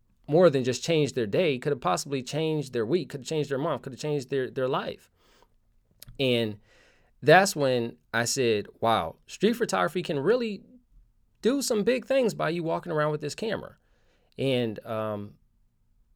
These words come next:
you know, it, it was just still till today, I, I never seen him again. And I hope, I hope he's all right. But it just really moved me in a way I never was moved with the camera before.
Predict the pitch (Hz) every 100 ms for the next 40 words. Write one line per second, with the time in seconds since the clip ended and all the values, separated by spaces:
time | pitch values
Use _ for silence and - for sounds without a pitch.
0 | _ - 180 156 156 156 160 175 165 160
1 | - - _ - - 185 190 - 170 151
2 | 123 135 110 101 - _ _ _ - 123
3 | 120 117 156 156 143 127 110 113 120 -
4 | _ _ _ _ _ - 104 98 - 110
5 | 98 139 151 - 95 156 170 113 92 90
6 | 90 95 - 131 117 - 147 156 120 131
7 | 175 147 135 147 143 117 107 98 101 -
8 | _ _ _ - 127 123 117 110 127 131
9 | 120 110 107 113 104 95 101 90 104 90
10 | 80 - - - -